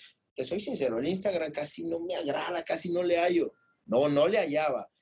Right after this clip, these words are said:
pero ahorita ya le estoy dan-, ya le, ya le estoy agarrando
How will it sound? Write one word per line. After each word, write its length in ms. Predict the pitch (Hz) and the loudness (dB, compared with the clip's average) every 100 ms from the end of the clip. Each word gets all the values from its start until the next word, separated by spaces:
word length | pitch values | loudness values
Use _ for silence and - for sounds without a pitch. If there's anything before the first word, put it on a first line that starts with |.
| _ | _
pero 180 | - 156 | -4 -2
ahorita 260 | 156 165 180 | -2 -4 -4
ya 120 | 165 | -6
le 80 | 165 | -6
estoy 320 | - - 151 | -10 -6 -2
dan-, 280 | 147 147 120 | 0 0 -2
ya 200 | 120 135 | -4 -4
le, 260 | 147 147 117 | -2 -4 -4
ya 120 | 135 | -4
le 80 | 143 | -4
estoy 260 | - 139 | -2 0
agarrando 720 | 139 120 120 120 131 131 123 | 0 0 0 -2 0 0 -2